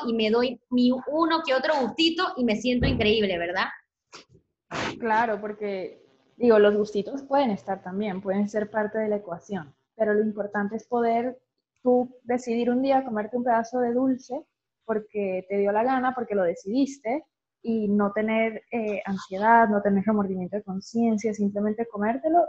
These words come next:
Speaker 2: y luego seguir con tu alimentación normal.
Speaker 1: Sigues con tu vida tradicional.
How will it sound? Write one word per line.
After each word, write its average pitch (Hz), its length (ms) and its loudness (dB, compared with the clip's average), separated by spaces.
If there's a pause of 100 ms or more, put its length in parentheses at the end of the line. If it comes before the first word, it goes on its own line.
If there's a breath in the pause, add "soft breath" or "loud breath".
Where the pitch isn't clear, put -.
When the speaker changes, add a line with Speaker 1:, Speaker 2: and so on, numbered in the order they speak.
Speaker 2:
y 208 60 -4
luego 185 220 0
seguir 202 360 -2
con 202 160 -4
tu - 60 -12
alimentación 180 600 -14
normal. 175 300 -14 (520)
Speaker 1:
Sigues 285 460 2
con 254 200 -2
tu 220 140 -2
vida 269 320 0
tradicional. 196 840 -2